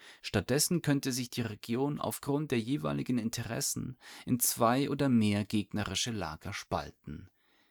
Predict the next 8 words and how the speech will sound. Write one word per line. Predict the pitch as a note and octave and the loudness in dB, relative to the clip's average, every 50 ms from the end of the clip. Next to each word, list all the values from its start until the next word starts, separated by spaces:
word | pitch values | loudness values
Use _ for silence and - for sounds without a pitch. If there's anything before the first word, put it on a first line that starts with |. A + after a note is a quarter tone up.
| _ _ _ _ _ - | _ _ _ _ _ -2
Die | A#2 - E2+ | 0 2 2
Iran-Krise | A#2+ A#2+ A2 G2 G#2 A2+ C#3+ E3+ G3 F3+ - - - A2+ A2+ A2 G2+ - A2 G#2+ | 2 0 0 0 0 2 2 2 0 -2 -4 -4 -2 -2 -2 -2 -2 -2 -2 -2
hat | G#2+ A2 - - - | -4 -6 -8 -6 -2
ein | - A#2+ A2+ - | 0 0 0 0
unbeabsichtigtes | - C3 D#3+ E3+ C#3+ C#3 - - G#2+ - - - - G#2+ - - - A2 - _ - - G#2 G2+ - - - | 0 -2 -2 0 0 0 0 -2 -4 -6 -6 -6 -6 -6 -8 -10 -12 -12 -12 _ -14 -10 -8 -6 -6 -6 -6
geopolitisches | - D3 D3 C#3 B2 G#2+ - - - G#2+ G#2 G#2 - G#2 G#2 - - - - | -2 0 2 2 2 0 -2 -4 -6 -6 -6 -6 -6 -6 -6 -6 -4 -6 -6
Ergebnis | - - - A#2+ - G2 F2+ - _ - F2 F2 E2+ E2+ - - | -6 -8 -10 -8 -6 -8 -8 -8 _ -10 -8 -6 -6 -6 -6 -6
hervorgebracht, | G2+ F2+ - - F2+ F2 F2 - - _ - - - - - - - - - - | -8 -10 -8 -8 -8 -8 -8 -10 -14 _ -12 -12 -10 -10 -10 -12 -16 -20 -20 -20